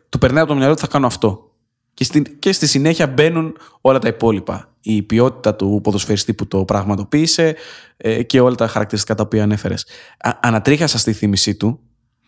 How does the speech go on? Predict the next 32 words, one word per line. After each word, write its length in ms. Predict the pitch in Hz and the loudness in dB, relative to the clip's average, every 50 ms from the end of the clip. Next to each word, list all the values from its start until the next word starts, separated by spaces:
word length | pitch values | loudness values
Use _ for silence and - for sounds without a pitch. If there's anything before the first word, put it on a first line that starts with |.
| _ _ _ _ _ _ - | _ _ _ _ _ _ -8
γιατί 180 | 110 - - | -4 -2 0
είναι 200 | 131 135 143 151 | 2 2 2 2
ένα 100 | 139 - - | 0 -2 -2
πραγματικά 560 | - 131 123 110 117 117 113 - 107 - 143 135 | -2 -2 -2 0 0 -2 -4 -4 -2 0 0 0
υπέροχο 460 | 123 - - 110 101 98 98 101 98 | 0 0 0 -2 0 0 -2 -4 -2
γκολ. 260 | 92 101 101 107 120 143 - _ - - - - _ | 0 2 2 2 2 0 -6 _ -20 -20 -20 -20 _
Ξε-, 160 | - 131 - - | -6 -4 -4 0
δεν 100 | 120 131 | 0 2
θα 60 | 135 | 2
μπω 140 | 127 117 113 | 2 2 0
στη, 460 | - - 98 95 92 92 - 92 - | 0 -2 -4 -6 -6 -6 -6 -8 -8
στη 160 | - - 104 | -6 -4 -2
λογική 380 | 101 98 98 95 - - - 92 | 0 0 0 -2 -4 -6 -6 -4
να 100 | 95 95 | -4 -4
πω 80 | - 101 | -6 -6
ποιο 80 | 95 - | -6 -4
είναι 80 | 104 95 | -4 -2
το 100 | 101 98 | -2 -2
μορφότερο, 380 | 98 95 - 110 107 107 110 | -2 -2 0 0 0 2 2
γιατί 420 | 110 110 107 - 120 120 120 - - | 0 -2 -2 -2 0 0 -2 -2 -2
κάθε 220 | - 113 113 - | -4 -4 -2 0
ένα 100 | 120 120 | 0 0
από 100 | 117 - 107 | 0 0 -2
αυτά 140 | 107 - 120 | -2 -2 -4
έχει 100 | 110 - | -4 -4
τη 80 | - | -6
δική 220 | 110 107 - - 117 | -6 -6 -6 -6 -4
του 100 | - 120 | -2 -2
ιστορία 380 | 113 - 107 98 98 95 95 | 0 0 0 0 0 0 -2
που 80 | - 101 | -4 -6
έχουμε 180 | 92 - 98 | -6 -4 -4
αναφέρει 560 | 98 98 101 - - 107 104 104 123 160 - | -4 -4 -4 -2 0 0 2 2 0 -2 -2